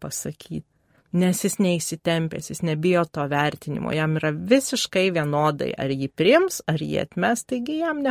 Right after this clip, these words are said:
problema jokia. Jisai atėjo pas kiekvieną žmogų ir, ir jisai yra dovana.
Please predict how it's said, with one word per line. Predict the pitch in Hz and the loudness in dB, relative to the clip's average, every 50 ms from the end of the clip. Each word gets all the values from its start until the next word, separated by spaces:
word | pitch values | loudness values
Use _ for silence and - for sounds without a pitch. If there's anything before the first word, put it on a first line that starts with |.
| 240 | -2
problema | - 262 247 214 214 226 220 202 170 - - 160 | 0 0 0 2 2 2 2 0 -2 -4 -6 -8
jokia. | - - - - - - - - _ _ - - - - _ - - | -8 -10 -8 -6 -6 -6 -6 -8 _ _ -20 -20 -20 -20 _ -6 -2
Jisai | 190 180 - - 208 196 180 | -2 0 4 4 4 6 6
atėjo | 156 156 - - 196 202 214 226 208 - - | 4 2 2 0 2 4 4 4 4 4 4
pas | 220 233 240 - - | 2 2 2 2 0
kiekvieną | - 247 233 - 262 277 285 269 240 180 156 160 | 0 0 0 0 2 4 4 4 4 4 2 0
žmogų | 156 156 151 - - - - - - 156 151 | -2 -2 -4 -4 -4 -6 -6 -6 -6 -4 -4
ir, | - - - - | -4 -4 -6 -6
ir | - 160 165 156 156 | -4 -2 -2 0 0
jisai | 156 175 175 - - 277 302 320 294 208 | 0 0 0 0 4 4 6 8 8 6
yra | 165 147 - - | 4 4 0 -6
dovana. | - 135 - - 139 139 139 143 147 147 139 139 | -8 -8 -8 -8 -8 -6 -6 -6 -6 -6 -6 -6